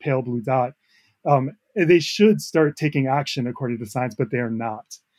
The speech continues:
And we could argue about why they're not. You know, I've already expressed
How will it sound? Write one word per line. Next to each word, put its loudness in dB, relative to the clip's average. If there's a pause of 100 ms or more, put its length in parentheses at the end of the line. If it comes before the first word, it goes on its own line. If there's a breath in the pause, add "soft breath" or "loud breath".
(140)
And 0
we 8
could 4
argue 4
about 4
why 4
they're 0
not. -6
You -6
know, 0
I've 0
already 0
expressed -8